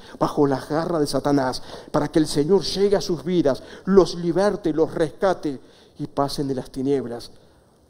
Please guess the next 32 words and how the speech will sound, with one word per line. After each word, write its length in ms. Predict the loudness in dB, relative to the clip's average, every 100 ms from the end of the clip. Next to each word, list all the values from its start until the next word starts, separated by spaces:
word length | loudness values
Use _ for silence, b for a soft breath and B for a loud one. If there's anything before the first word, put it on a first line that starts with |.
| _
al 200 | -12 -12
reino 440 | -10 -8 -8 -6 -8
de 140 | -8
luz. 500 | -12 -12 -10 -10 -12 -20 -20 _ _ _ _ _
Amén. 520 | -6 2 6 6 4 -4 -20 _ _ _ _ _ _ _ _ _ b b b b b _
Y 60 | -4
quiero 240 | 4 6
culminar 520 | 8 8 6 4 0 -6 -14 -20 _ _ _ _ _ _ _
con 140 | 2 2
aquellos 420 | 2 -2 -2 -8
que 500 | -4 -2 -2 -4 -6
por 120 | 0
ahí 100 | 2
nos 180 | 2 -2
estén 240 | -6 -4
visitando, 640 | -4 -4 -6 -6 -6 -10 -16 _ _ _ _ _ b b b b b
o 80 |
por 160 | 4 6
ahí 100 | 6
con 160 | 4 0
aquellos 360 | 0 -4 -4
que 100 | -2
nos 160 | -2 -2
estén 260 | -2 -2
siguiendo 320 | -2 -2 -2 0
en 60 |
las 120 | -2
redes 200 | -2 -4
sociales. 640 | -4 -10 -10 -12 -14 -20 -20 -20 -20 _ _ _ b b b b
Como 220 | 2 6
dije 260 | 6 4 2
antes, 580 | 2 0 -6 -10 -10